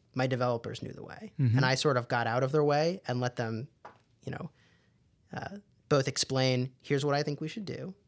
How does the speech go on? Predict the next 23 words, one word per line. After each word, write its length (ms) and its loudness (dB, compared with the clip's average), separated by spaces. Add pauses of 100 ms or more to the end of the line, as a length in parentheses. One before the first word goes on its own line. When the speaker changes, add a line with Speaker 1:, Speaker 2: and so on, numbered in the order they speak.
(220)
Speaker 1:
Here's 240 -2
why." 240 -8 (260)
And, 140 -2
like, 180 -4
it 60 -4
ma-, 100 -4 (180)
it 100 -4
made 240 0
sense, 340 0
and 200 -2
so 100 2
we 100 2
went 220 2
and 80 0
we 80 0
did 120 10
it. 200 0
But, 200 4
Speaker 2:
Yep. 120 2 (280)
Speaker 1:
um, 240 6 (380)
the 120 4
way 280 6
that 180 2